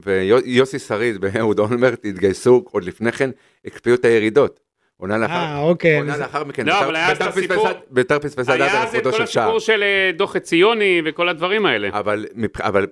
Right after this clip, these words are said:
Speaker 1: ע-, על המגרש הירוק, ביתר ירדה ליגה.
Speaker 3: היה דוח עציוני וכל הדברים האלה.
Speaker 2: טוב, אז, אה, אתם רוצים להמר ל-, ל-, על התוצאה של
Speaker 1: ש-,
Speaker 2: המשחק הזה?
Speaker 1: שלוש אחת ביתר.
Speaker 2: גידי.
Speaker 3: זה, אני צריך לראות גם מה יקרה בהפועל תל אביב, גם שם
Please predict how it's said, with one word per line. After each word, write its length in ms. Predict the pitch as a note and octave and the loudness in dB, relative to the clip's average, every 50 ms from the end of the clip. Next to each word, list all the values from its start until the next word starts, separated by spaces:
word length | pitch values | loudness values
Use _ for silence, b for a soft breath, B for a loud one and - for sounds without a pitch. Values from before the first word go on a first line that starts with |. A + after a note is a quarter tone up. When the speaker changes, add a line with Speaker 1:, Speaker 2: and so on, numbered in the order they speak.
| _ _ | _ _
Speaker 1:
ע-, 240 | F#2+ F#2+ F#2+ - G#2+ | -4 -4 -4 -2 -2
על 80 | G2+ G2+ | -2 -2
המגרש 440 | F#2+ G2 G2 F#2 G2 A#2 C3 - | -2 -4 -4 -2 -2 -2 -2 -2
הירוק, 320 | A2 G2 F#2 F#2+ C3+ - F#2+ | -4 -4 -2 -2 -2 -4 -4
ביתר 240 | F#2+ F2 - F2+ F2+ | -10 -8 -4 -2 0
ירדה 220 | F#2 F#2 F#2 F#2 | 2 2 2 2
ליגה. 260 | F#2+ B2 E3 C3+ D#2 - - _ _ _ _ _ _ _ | 0 0 -2 -4 -8 -8 -10 _ _ _ _ _ _ _
Speaker 3:
היה 140 | A#2+ B2 B2 | -4 -4 -2
דוח 220 | A#2+ C#3 C3+ - | -2 -4 -6 -6
עציוני 480 | B2+ - - C3+ D3+ F3 F#3+ F3 D#3+ D3 B2+ | -8 -6 -2 0 2 2 4 2 2 0 0
וכל 280 | B2+ - - C3 C3 | -2 -2 -2 -2 0
הדברים 420 | C3 B2 A2+ A2 A#2 B2+ C#3 B2+ B2 | 0 -2 -2 -4 -4 -2 -2 0 0
האלה. 220 | A#2 G#2+ G#2 G2+ F#2+ B B B B B B B B B B B B | 0 -2 -2 -4 -8 B B B B B B B B B B B B
Speaker 2:
טוב, 180 | _ G3+ G#3 - | _ 2 4 4
אז, 220 | F3+ E3+ B2+ C#3+ | 2 0 2 2
אה, 220 | G3+ G3 - E3+ D#3+ | 0 0 2 0 0
אתם 140 | D#3 D#3+ | 0 2
רוצים 260 | D#3 D#3 D#3 - F3+ F3+ | 0 0 2 2 4 4
להמר 300 | F3 E3 E3 F3+ F#3 G3 | 4 4 4 2 2 2
ל-, 80 | G3+ G#3 G3+ G3+ G3 G3+ G3 G3 G3 G3 G3+ G3 G3 F#3+ F#3+ F#3+ | 4 4 4 4 4 4 4 6 6 6 6 6 4 4 2 0
ל-, 120 | F#3 F#3 F#3 F#3 F#3 F3+ F#3 F3+ F3+ F3+ F3 F3 E3+ E3+ E3 D#3+ D#3 D#3 D#3 D#3 D3+ - D3 D3 - _ | 0 0 2 2 2 2 4 4 4 4 4 2 2 0 -2 -4 -8 -12 -16 -20 -20 -20 -20 -20 -20 _
על 160 | - D#3+ D#3+ | -4 -2 -2
התוצאה 400 | D#3 - - D3 - D#3+ D#3+ F3+ | 0 0 0 -2 2 4 4 4
של 120 | F3 G3+ G#3 G3+ G3+ | 4 4 4 4 4
Speaker 1:
ש-, 20 | |
Speaker 2:
המשחק 360 | G3+ F#3+ C#3+ - G3+ G#3 - | 2 0 -2 -2 -4 -2 0
הזה? 180 | G#3+ G#3+ A3 A#3 A3 - | 0 0 0 0 -2 -6
Speaker 1:
שלוש 360 | - - A#2+ A2+ A#2+ A#2 - | -4 -2 0 0 0 0 -2
אחת 180 | - G#2 G#2 - | -2 -4 -2 -2
ביתר. 260 | - F#2+ - F#2+ D#2 C#2 - _ _ _ _ _ _ _ _ _ _ _ _ _ _ _ _ _ _ _ _ _ _ _ _ _ _ _ | -2 -6 -6 -8 -10 -10 -14 _ _ _ _ _ _ _ _ _ _ _ _ _ _ _ _ _ _ _ _ _ _ _ _ _ _ _
Speaker 2:
גידי. 300 | C#3 C3+ C#3+ D3+ D3+ D3+ | 0 0 2 2 2 0
Speaker 3:
זה, 440 | B2 - F#2+ G#2 A2 G#2+ G#2+ A2 A2 A2 A2+ | -2 0 -2 0 0 2 2 0 0 0 -2
אני 100 | B2 B2+ | -2 -4
צריך 140 | B2 - - | -6 -8 -4
לראות 160 | G3 F#3 D#3+ D3+ | -4 -4 -2 0
גם 120 | C#3 C3+ | 0 0
מה 80 | C#3+ D3+ | 0 0
יקרה 240 | D3 - - C#3 | -2 -4 -8 -6
בהפועל 340 | C#3 C3+ B2+ - - C3+ C3+ | -4 -4 -6 -4 -6 -6 -8
תל 200 | C3 - B2 G#2+ | -6 -8 -6 -6
אביב, 260 | G#2+ G2+ C3+ C#3 A#2+ | -4 -4 -4 -4 -4
גם 140 | A2 A2+ G#2+ | -4 -6 -6
שם 240 | G2 - C#3 C3+ C#3 | -4 -4 -4 -2 -2